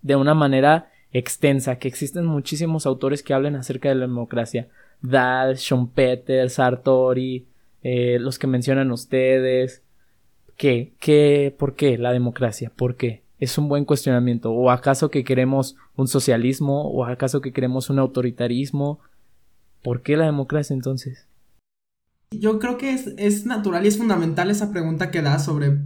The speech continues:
Speaker 2: por qué elegir a la democracia entre todas las opciones que tenemos, porque tenemos muchas opciones. Este, mucha gente, por ejemplo, ahorita, puesto que con la pandemia quisiera decir, ¿sabes qué?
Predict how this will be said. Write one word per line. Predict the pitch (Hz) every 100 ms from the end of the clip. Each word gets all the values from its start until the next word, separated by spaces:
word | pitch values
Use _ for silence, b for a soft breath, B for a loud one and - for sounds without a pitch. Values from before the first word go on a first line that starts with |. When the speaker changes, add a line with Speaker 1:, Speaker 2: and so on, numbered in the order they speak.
| -
Speaker 2:
por | 156 156
qué | 202
elegir | 220 247 226
a | 226
la | 208
democracia | 170 156 175 180 202
entre | 202 170
todas | 160 190 202
las | 190
opciones | 165 165 180
que | 180
tenemos, | 147 156 156 147
porque | 147 143
tenemos | 165 170 208 208
muchas | 247 233 214
opciones. | 190 - 185 190 208 - b b b b
Este, | 156 151 143 147 156 156 156
mucha | 185 190 208
gente, | 208 202 208
por | 208 185
ejemplo, | 185 175 190
ahorita, | 180 185 180 180 143
puesto | 165 151 175
que | 170
con | 143 147
la | 143
pandemia | 151 156 160 165
quisiera | 165 156 160
decir, | 165 160 160
¿sabes | 180 185 -
qué? | 202 240 - -